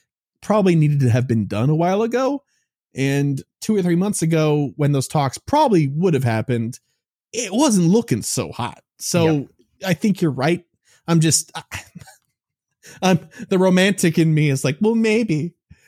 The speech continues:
Speaker 1: maybe we'll have food trucks and a park and,
Speaker 2: No.
Speaker 1: and areas to play." No, you're probably
Speaker 2: Not
Speaker 1: right,
Speaker 2: this
Speaker 1: but
Speaker 2: year.
Speaker 1: that, that's okay. That's okay. Hopefully by the time that this rolls around though, and if things do get better,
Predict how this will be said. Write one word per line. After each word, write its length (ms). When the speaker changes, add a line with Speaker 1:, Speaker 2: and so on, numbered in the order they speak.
Speaker 1:
maybe 440
we'll 200
have 340
food 480
trucks 600
and 160
a 100
park 720
and, 220
Speaker 2:
No. 160
Speaker 1:
and 280
areas 680
to 100
play." 380
No, 200
you're 140
probably 280
Speaker 2:
Not 140
Speaker 1:
right, 100
Speaker 2:
this 120
Speaker 1:
but 120
Speaker 2:
year. 160
Speaker 1:
that, 140
that's 240
okay. 360
That's 180
okay. 180
Hopefully 360
by 160
the 100
time 220
that 80
this 200
rolls 220
around 300
though, 160
and 100
if 80
things 320
do 200
get 220
better, 340